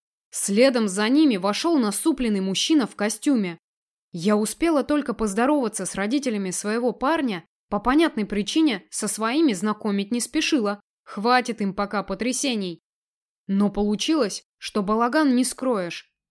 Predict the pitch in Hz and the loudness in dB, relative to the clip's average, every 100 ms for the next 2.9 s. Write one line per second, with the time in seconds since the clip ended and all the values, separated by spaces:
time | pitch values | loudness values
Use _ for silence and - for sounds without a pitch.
0 | _ - 226 254 202 175 - _ 277 269 | _ -2 0 0 -4 -8 -12 _ -4 -2
1 | - 269 294 208 208 214 - 202 214 214 | 0 2 2 2 0 0 -2 -4 -2 -4
2 | 208 180 180 - 226 214 180 175 165 | -4 -6 -8 -8 -6 -6 -6 -8 -12